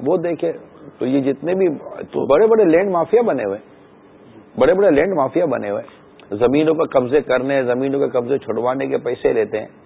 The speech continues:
آپ جا کر مطلب کہ کروڑوں، لاکھوں، کروڑوں ایکڑ زمینوں پر قبضے ہوئے ہوئے ہیں اس وقت بھی،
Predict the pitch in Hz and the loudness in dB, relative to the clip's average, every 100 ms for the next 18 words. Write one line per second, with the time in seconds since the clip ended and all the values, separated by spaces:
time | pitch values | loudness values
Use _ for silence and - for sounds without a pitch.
0 | - - - - - - 117 117 117 123 | -20 -20 -20 -20 -18 0 2 4 2 2
1 | 160 147 104 117 156 147 156 - - 131 | 2 0 -2 -4 -2 -2 -4 -6 0 4
2 | 143 170 175 147 131 139 - 156 - 143 | 6 6 4 4 2 2 0 -2 2 4
3 | 165 170 135 135 139 160 123 123 147 151 | 4 4 4 2 0 0 0 -2 0 0
4 | 143 135 113 113 135 110 135 156 123 101 | 0 0 -2 2 2 4 4 2 0 -4
5 | 98 95 87 | -6 -8 -10